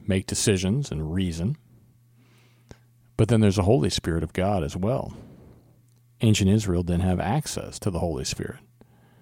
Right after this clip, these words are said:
Now, the leadership did, Moses did, but most of the people did not.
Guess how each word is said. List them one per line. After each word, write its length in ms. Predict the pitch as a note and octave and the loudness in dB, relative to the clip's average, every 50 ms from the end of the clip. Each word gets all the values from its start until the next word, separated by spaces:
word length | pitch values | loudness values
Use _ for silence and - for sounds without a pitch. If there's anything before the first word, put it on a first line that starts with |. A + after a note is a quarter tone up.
| _ _ _ _ _ _ _ _ _ _ _ _ _ _ - - _ _ _ _ _ - | _ _ _ _ _ _ _ _ _ _ _ _ _ _ -20 -20 _ _ _ _ _ 0
Now, 200 | B2 G#2 E2+ E2+ | 0 2 2 0
the 80 | D#2+ | -2
leadership 580 | E2 E2+ G#2+ C#3+ F3 D#3 G#2+ F2 - F#2+ D2 C2+ D2+ | -2 0 2 4 4 6 4 4 2 0 -4 -4 -4
did, 240 | D#2+ D#2+ E2+ A2 - | -4 -4 -2 -2 -2
Moses 540 | F2 D2 E2 G2+ C3+ C#3+ A#2+ E2 D2+ F#2 | -2 -2 0 0 0 0 -2 -4 -8 -6
did, 280 | - F2 F2 A2+ C#3+ C3 | -4 -4 -2 -2 0 2
but 240 | A2+ F#2+ G2 - - - - - - - - - _ _ _ - | 2 2 0 -2 -8 -20 -20 -20 -20 -20 -20 -20 _ _ _ -4
most 480 | G#2+ F#2+ F#2 F#2+ F#2+ G2+ F#2+ F#2 - | 0 2 4 4 6 4 4 2 0
of 80 | F#2+ D#2+ | -2 -4
the 80 | D#2+ | -2
people 280 | - G#2+ G2 - - E2 | -2 -2 -2 0 -2 -2
did 140 | D#2 E2 E2 | -4 -4 -4
not. 320 | D#2 D2 - - G3 - | -4 -4 -4 -6 -6 -8